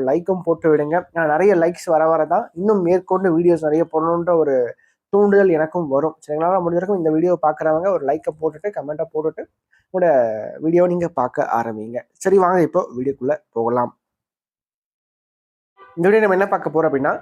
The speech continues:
ரிஷப ராசியில பிறந்தவங்களுக்கு பங்குனி மாத ராசி பலன்களை பத்தி நம்ம தெளிவா பார்க்க போறோங்க. இந்த பங்குனி மாதம் என்னென்ன மாற்றங்கள் தரும், எதெல்லாம் சாதகமா இருக்கு, எதெல்லாம் ஃபேவர் இல்லாம இருக்குன்னு சொல்லிட்டு தெளிவா பார்க்கலாம். ஏன்னா பொதுவா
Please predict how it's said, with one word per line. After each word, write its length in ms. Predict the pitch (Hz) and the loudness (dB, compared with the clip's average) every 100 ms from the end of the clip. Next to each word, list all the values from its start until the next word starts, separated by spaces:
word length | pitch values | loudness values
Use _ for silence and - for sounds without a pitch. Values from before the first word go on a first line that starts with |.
| - - 156 | -10 -10 -6
ரிஷப 320 | 196 285 262 | 0 2 4
ராசியில 500 | 196 208 208 208 190 180 | 4 2 0 0 2 2
பிறந்தவங்களுக்கு 580 | 160 160 156 151 147 180 - _ _ _ _ 190 | 2 2 2 0 -2 -4 -4 _ _ _ _ 0
பங்குனி 300 | 233 269 247 | 2 2 2
மாத 200 | 185 156 151 | 2 2 2
ராசி 180 | 139 - | 0 -4
பலன்களை 280 | - 147 135 | -10 -6 -4
பத்தி 140 | 139 165 | -4 -4
நம்ம 140 | 123 113 | -4 -6
தெளிவா 260 | 127 131 123 98 - | -6 -2 0 -2 -6
பார்க்க 200 | 127 - | -12 -6
போறோங்க. 220 | 135 143 233 | -4 0 0
இந்த 80 | 202 170 | 0 0
பங்குனி 320 | 180 240 247 196 | 0 0 0 2
மாதம் 280 | 170 165 190 156 | 2 2 2 0
என்னென்ன 220 | 165 170 143 | 0 0 0
மாற்றங்கள் 480 | 151 - 170 165 156 | -2 0 0 0 0
தரும், 220 | 143 156 156 | -2 -2 -2
எதெல்லாம் 260 | 156 165 170 | 0 0 0
சாதகமா 480 | 147 147 156 160 156 | 0 2 2 0 0
இருக்கு, 240 | 135 - 151 143 | -2 0 0 2
எதெல்லாம் 300 | 151 170 175 | 2 0 0
ஃபேவர் 300 | 156 160 160 | -2 0 2
இல்லாம 320 | 147 151 151 147 | 4 2 4 0
இருக்குன்னு 260 | 147 151 | -2 -10
சொல்லிட்டு 220 | - 170 151 | -8 -10 -4
தெளிவா 200 | 143 156 147 | 0 0 0
பார்க்கலாம். 300 | 127 135 131 | -4 -4 -2
ஏன்னா 120 | 151 208 - _ _ _ _ _ _ - | -2 -2 -6 _ _ _ _ _ _ -2
பொதுவா 300 | 208 254 | 4 4